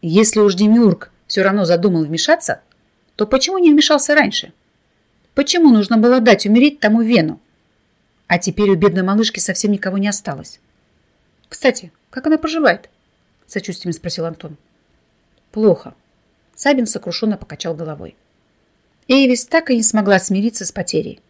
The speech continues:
Замкнулась, живет уединенно в поместье Зандера. Собирается отказаться от титула,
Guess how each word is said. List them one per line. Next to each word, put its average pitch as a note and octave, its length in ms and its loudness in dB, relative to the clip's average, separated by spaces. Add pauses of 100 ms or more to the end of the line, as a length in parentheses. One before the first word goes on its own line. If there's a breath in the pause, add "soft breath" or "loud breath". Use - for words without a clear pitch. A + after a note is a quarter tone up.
(680)
Замкнулась, A#3 800 2 (420)
живет C#4 380 2
уединенно F#3+ 560 0
в - 80 -20
поместье G3 380 -2
Зандера. D#3 480 -4 (540)
Собирается A#3 580 2
отказаться A3 640 -2
от F3 220 -2
титула, G3 520 -4